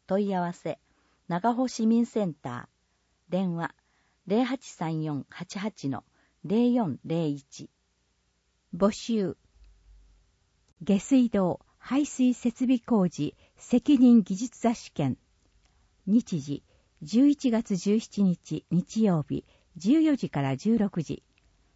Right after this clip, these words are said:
Speaker 2: 場所、セミナーパーク、山口市。受験手数料、五千円。申し込み、八月十九日月曜日から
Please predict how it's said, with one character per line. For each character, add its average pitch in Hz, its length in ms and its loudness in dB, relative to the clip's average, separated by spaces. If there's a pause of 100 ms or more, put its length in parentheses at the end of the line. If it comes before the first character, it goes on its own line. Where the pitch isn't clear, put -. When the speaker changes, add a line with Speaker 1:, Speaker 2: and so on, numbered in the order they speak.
(280)
Speaker 2:
場 170 140 -2
所、 - 280 -6 (300)
セ - 240 0
ミ 294 140 8
ナ 294 180 6
ー - 20 -6
パ 226 200 -4
ー 190 40 -4
ク、 - 300 -10 (260)
山 208 280 2
口 196 240 -4
市。 - 280 -12 (680)
受 190 140 -2
験 285 260 6
手 254 140 0
数 202 260 0
料、 127 320 -4 (320)
五 175 140 -2
千 220 360 4
円。 160 240 0 (680)
申 226 200 4
し - 160 -14
込 190 140 -2
み、 165 200 -2 (360)
八 254 320 -4
月 262 280 -2
十 247 240 0
九 - 120 -2
日 214 320 0
月 180 300 -2
曜 247 180 4
日 170 100 -6
か 143 160 -6
ら 139 160 -4